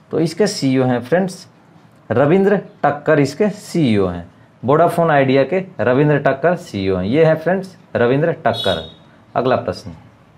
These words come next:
अगला प्रश्न है, वर्तमान में टीसीएस के सीईओ कौन है?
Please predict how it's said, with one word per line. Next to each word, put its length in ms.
अगला 180
प्रश्न 280
है, 160
वर्तमान 460
में 280
टीसीएस 540
के 140
सीईओ 440
कौन 300
है? 140